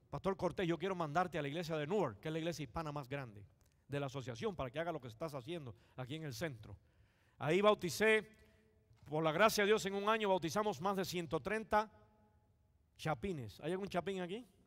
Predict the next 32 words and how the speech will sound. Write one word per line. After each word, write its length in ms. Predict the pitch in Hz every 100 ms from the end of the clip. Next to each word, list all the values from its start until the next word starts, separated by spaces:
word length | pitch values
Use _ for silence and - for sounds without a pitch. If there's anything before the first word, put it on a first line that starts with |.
| _ _ _ _ _
¿Guatemaltecos? 800 | 143 156 156 160 226 226 226 - -
¿Tenemos 220 | 143 180
algunos 240 | 190 202 214
guatemaltecos? 680 | 202 190 180 196 233 233 - - _ _ _ -
Miren 200 | 170 180
qué 140 | 190
belleza, 440 | 180 180 180 139 104 -
¿eh? 220 | 180 233 - - - _ - _ -
Trabajadores 760 | - 180 202 202 208 277 269 190
esos 220 | 226 226
chapines 480 | 196 190 220 185 123
y, 240 | 165 - - - -
y 100 | 156
graciosos, 600 | 160 156 214 226 147 113
cómicos 420 | 190 220 233 226
como 220 | 160 147
no 100 | 147
hay 100 | 170
otros, 300 | 156 120 104
¿eh? 140 | 160 220 - - - - - - - - - - -
Tremendo. 440 | 160 170 190 190 151
Si 80 |
usted 140 | 160 208
tiene 160 | 240
un 60 | 240
chapín 300 | 214 220 233
al 100 | 214
lado, 120 | 240
usted 160 | 226 226
se 160 | -
ríe 240 | 170 214 190
siempre. 460 | 180 156 107 104